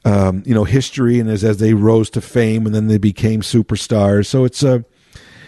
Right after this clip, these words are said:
it's a, it's an interesting, uh, you know, capsule of his life.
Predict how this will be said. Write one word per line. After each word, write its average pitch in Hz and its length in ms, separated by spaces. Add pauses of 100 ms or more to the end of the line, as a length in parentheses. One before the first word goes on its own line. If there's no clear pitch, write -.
(240)
it's 135 180
a, 151 140
it's 147 220
an 127 180
interesting, 190 960
uh, 80 800 (1400)
you 135 80
know, 123 120
capsule 135 680
of 110 180
his 104 280
life. 107 460